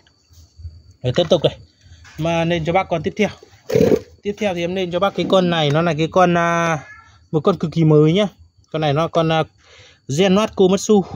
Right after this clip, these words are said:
G hai hai. Con này thì công suất là hai mươi hai C C, nòng ba hai luôn. Con nòng ba hai ni luôn nhá. Cái con này tình trạng còn rất đẹp. Đây bác nhìn đây là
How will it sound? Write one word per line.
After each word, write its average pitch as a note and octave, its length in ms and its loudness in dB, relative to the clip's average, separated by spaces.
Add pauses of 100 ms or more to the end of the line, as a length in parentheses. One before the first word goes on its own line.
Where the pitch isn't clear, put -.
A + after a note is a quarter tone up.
(120)
G B2+ 100 0 (200)
hai E3+ 160 -2
hai. F3 300 -4 (760)
Con F3 160 0
này E3 120 2
thì D3 100 0
công E3+ 200 2
suất G#3+ 260 0
là D3 400 0 (720)
hai F#3 160 -2
mươi F#3 120 2
hai F#3+ 160 0
C D3+ 40 -8
C, F#3 240 2 (400)
nòng D3 260 -2
ba E3+ 100 0
hai F3+ 220 -2
luôn. F3+ 200 0 (240)
Con D3+ 160 -8
nòng C3+ 120 -6
ba C#3+ 80 -4
hai D#3 140 -4
ni D#3+ 160 -4
luôn C#3 140 -4
nhá. D#3 80 -2 (560)
Cái F3 120 6
con G3+ 120 6
này F3 100 2
tình D3 140 0
trạng - 240 0
còn D#3+ 100 6
rất G3+ 120 2
đẹp. F#3+ 180 2 (280)
Đây D#3 120 2
bác F3 100 2
nhìn D#3+ 160 2
đây D3+ 100 4
là C#3+ 60 2